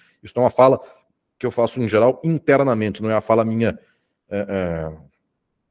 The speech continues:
de intelectual público, enfim, em conferências, aulas, entrevistas. Mas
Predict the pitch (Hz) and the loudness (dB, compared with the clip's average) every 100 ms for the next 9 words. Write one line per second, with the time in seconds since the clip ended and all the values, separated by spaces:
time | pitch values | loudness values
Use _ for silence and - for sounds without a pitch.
0 | _ _ - 92 107 107 101 - 107 - | _ _ -12 -6 -2 0 0 0 -2 -2
1 | 135 120 80 80 90 80 76 85 82 87 | -2 -2 -2 -6 -10 -10 -6 -6 -6 -6
2 | 82 85 95 87 90 110 107 - - 85 | -8 -6 -4 0 2 4 4 0 -6 -10
3 | 78 - - 101 110 87 85 101 107 107 | -8 -4 2 6 6 4 2 -2 -4 -4
4 | 80 85 - - - 117 - | -4 -10 -14 -18 -6 -6 -6